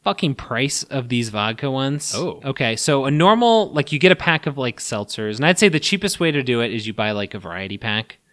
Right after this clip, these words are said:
Speaker 2: Okay.
Speaker 1: So the traditional one, um, you would get twelve seltzers for about sixteen-ish dollars,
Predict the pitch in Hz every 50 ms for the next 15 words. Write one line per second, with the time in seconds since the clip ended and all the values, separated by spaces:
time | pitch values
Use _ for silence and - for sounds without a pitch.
0 | _ - 123 - 117 104 98 95 - _ _ - - 160 147 131 139 127 123 123
1 | 123 120 - - 143 175 180 - - 220 214 190 180 175 170 170 165 175 170 -
2 | - 135 131 123 123 120 117 120 117 110 127 147 135 127 120 131 131 123 123 123
3 | 120 - _ _ _ _ _ _ _ _ _ _ - - - - 139 147 180 208
4 | 208 - - - 165 151 151 151 - 156 143 135 - - 139 131 120 120 113 107
5 | - - - - - 160 - - - - - 175 170 156 - - 127 147 - -
6 | - 107 107 107 110 110 113 113 120 - - - - -